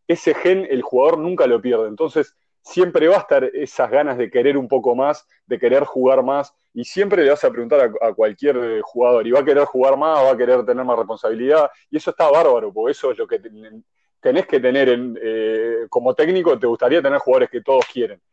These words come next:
El tema es saber manejar todas esas sensaciones y que no te jueguen en contra a vos como jugador, y, y que no sea un problema para el equipo, obviamente. Saber también ser honesto y,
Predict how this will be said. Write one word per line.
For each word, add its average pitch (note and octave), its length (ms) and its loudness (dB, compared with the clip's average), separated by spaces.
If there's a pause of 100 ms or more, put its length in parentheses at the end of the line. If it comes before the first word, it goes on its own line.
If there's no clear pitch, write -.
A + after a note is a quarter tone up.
(260)
El A#2+ 180 -8
tema F#3 220 2
es - 80 -6
saber D3 360 2
manejar B2+ 520 -2
todas A#2 200 -2
esas A#2 140 -6
sensaciones D3 640 -6
y A2 60 -14
que B2 80 -6
no C3 120 -4
te B2 80 -6
jueguen B2+ 340 -2
en G#2+ 80 -18
contra C#3 320 -2
a A2+ 40 4
vos B2 120 2
como A#2+ 160 -8
jugador, C3 500 2 (440)
y, A2+ 560 -6
y G#2 40 -16
que A#2 120 -4
no C3 100 -2
sea C3+ 140 0
un B2+ 60 -10
problema B2+ 400 0
para A2 140 -2
el G#2 60 -4
equipo, A#2+ 360 -2
obviamente. A2 480 -2 (200)
Saber C3 380 2
también C#3 460 0 (260)
ser B2+ 260 0
honesto D#3 560 2
y, A2 720 -8